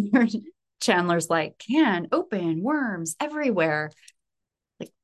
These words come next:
that's just kinda how I feel like the world is. And we're just doing our best to not step on the worms, you know?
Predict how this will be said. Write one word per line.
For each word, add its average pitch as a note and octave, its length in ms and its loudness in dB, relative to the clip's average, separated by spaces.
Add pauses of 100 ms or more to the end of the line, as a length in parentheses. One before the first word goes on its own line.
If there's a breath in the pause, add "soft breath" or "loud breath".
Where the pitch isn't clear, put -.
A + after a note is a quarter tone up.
(200)
that's A3 280 -4
just - 260 -10 (600)
kinda G3 160 -2
how B3+ 180 -2
I F#3+ 100 2
feel E3+ 180 -4
like E3+ 140 -2
the D3+ 100 -6
world D#3+ 440 0 (340)
is. - 560 -8 (280)
And E3 160 0
we're E3 100 0
just - 400 -8 (2250)
doing A#3 240 4
our A3 140 6
best E3+ 300 0
to D#3 160 -4 (800)
not G3+ 280 0
step - 340 -4
on E3 100 0
the D#3 80 0
worms, C#3 760 -6 (360)
you E3 100 -4
know? A3 360 2